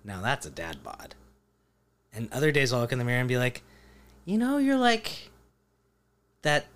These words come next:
you're not skinny fat," 'cause in no potential way am I skinny, but you don't look fat.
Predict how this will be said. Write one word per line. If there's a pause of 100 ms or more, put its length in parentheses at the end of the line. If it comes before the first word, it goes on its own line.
(140)
you're
not
skinny
fat," (520)
'cause
in
no (260)
potential
way
am
I
skinny, (540)
but (640)
you
don't
look
fat.